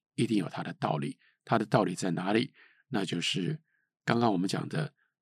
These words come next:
最后的那一段。最后的那一段，从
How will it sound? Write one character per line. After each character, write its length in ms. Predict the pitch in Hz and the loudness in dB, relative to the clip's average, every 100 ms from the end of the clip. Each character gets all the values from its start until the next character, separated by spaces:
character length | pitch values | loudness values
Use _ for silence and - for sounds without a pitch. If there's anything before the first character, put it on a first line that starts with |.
| _ | _
最 300 | - 220 160 | 2 6 6
后 240 | 104 107 85 | 2 -6 -6
的 120 | 85 | -6
那 200 | 87 92 | -2 -2
一 100 | 80 | -2
段。 300 | - - - _ _ _ | 0 -2 -2 _ _ _
最 240 | - 247 214 | 4 6 8
后 180 | 202 | 6
的 100 | 151 | 6
那 120 | 143 151 | 6 6
一 80 | |
段， 200 | 131 135 | 6 4
从 340 | 107 107 98 | 4 0 0